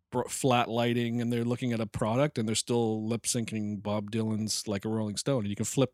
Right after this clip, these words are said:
through it, and it just keeps doing that. Goes to a rom-com, and the couple's, like, you know, hugging, and then, again, they're lip syncing the song. So you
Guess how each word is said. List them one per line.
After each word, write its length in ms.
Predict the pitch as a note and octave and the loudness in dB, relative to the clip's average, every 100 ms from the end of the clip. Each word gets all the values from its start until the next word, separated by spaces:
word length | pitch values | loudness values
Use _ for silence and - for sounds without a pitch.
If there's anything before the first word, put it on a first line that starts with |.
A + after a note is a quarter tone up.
| - | 0
through 220 | D#3+ C3+ | 4 4
it, 20 | |
and 80 | G2+ | 2
it 60 | G2+ | -6
just 160 | A#2+ | -8
keeps 160 | - - | -8 -6
doing 220 | B2+ A#2+ | -2 -2
that. 180 | G2+ F#2 - - - _ | -2 -6 -14 -20 -20 _
Goes 180 | C3+ C3 | 4 6
to 120 | C#3+ | 6
a 40 | A#2 | 6
rom-com, 880 | A2 A2 B2 B2 B2 B2 A#2+ A#2+ - _ _ _ _ A2 | 4 4 2 2 2 2 2 0 -4 _ _ _ _ -2
and 120 | A2 | -2
the 60 | |
couple's, 580 | A2 C3 A#2 A#2+ A#2 - | 0 -2 0 0 0 0
like, 380 | G#2+ G#2 - - _ _ _ _ _ _ - | 0 -2 -8 -20 _ _ _ _ _ _ -6
you 100 | A2 | -4
know, 100 | G2 | -2
hugging, 520 | - B2 B2+ C3 B2 | 0 2 2 2 2
and 100 | G#2+ | -2
then, 380 | G#2+ G#2+ G#2 G2+ | -4 -6 -10 -14
again, 240 | F2+ A2+ G2 | -8 -6 -4
they're 100 | F2+ | -4
lip 140 | F#2+ | -6
syncing 340 | - A2 F#2 F2 | -6 -6 -8 -10
the 60 | |
song. 360 | F2 A2+ G#2+ F#2 | -8 -8 -8 -10
So 140 | - | -10
you 120 | F2+ | -12